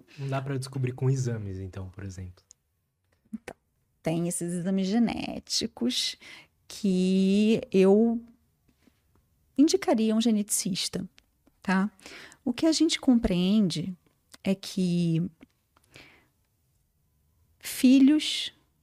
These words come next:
Speaker 2: gêmeos dizigóticos, ou seja, são gêmeos de placentas separadas, tá? E filhos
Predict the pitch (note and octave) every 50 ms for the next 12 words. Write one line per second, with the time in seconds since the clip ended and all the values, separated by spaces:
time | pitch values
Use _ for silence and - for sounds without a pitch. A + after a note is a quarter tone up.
0 | _ _ _ _ _ _ _ _ _ _ _ - G3 G3 - A3+ A#3 B3 B3 B3+
1 | C4+ B3+ - - - - F#3+ F#3+ A#3 A3+ - B3 F#3+ F#3 F#3 F3+ F3 - - -
2 | - - F#3 - - - - - _ _ _ _ _ _ _ _ _ _ _ _
3 | _ _ _ _ - - - G3 - - - G3 F3 E3+ E3+ F3 F3 F3 - _
4 | _ _ - _ _ _ _ _ _ _ _ - - F#3 F3+ F3+ F#3+ G#3 G3+ A3+
5 | B3 C4 D4 E4+ - - - - - - _ _ _ _ _ _ _ _ _ _
6 | _ _ _ _ _ _ _ _ _ _ _ _ _ - - - - G#3+ G3+ G#3
7 | - A3 A3 - A#3+ - C4 - C#4 B3+ F#3+ D#3+ - - - F#3+ - - - -
8 | _ _ _ _ _ _ _ _ _ _ _ _ _ _ _ _ _ _ - G3
9 | F#3+ F#3+ G#3 - - _ _ _ _ - - - - - - _ _ _ - D4
10 | E4 - - - - C4 A3+ F#3+ F#3 E3+ E3 D#3+ D#3+ - - - - -